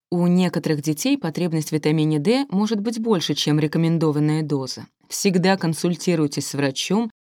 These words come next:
какая дозировка оптимальна именно для вашего ребенка. Люди, проживающие выше тридцати седьмого градуса северной широты или ниже тридцати седьмого градуса южной широты,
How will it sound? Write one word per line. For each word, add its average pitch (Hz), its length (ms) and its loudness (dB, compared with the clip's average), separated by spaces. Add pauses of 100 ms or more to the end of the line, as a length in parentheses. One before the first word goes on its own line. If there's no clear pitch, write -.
(160)
какая 185 380 0
дозировка 156 560 0
оптимальна 165 640 2
именно 202 500 2
для 160 200 0
вашего 147 420 -4
ребенка. 151 600 -4 (640)
Люди, 208 380 4
проживающие 190 760 0
выше 185 340 2
тридцати 165 580 -2
седьмого 160 600 0
градуса 185 540 -2
северной 151 420 0
широты 147 560 -2 (320)
или 208 200 4
ниже 196 360 6
тридцати 147 420 -2
седьмого 151 420 2
градуса 151 460 0
южной 196 400 0
широты, 139 540 -4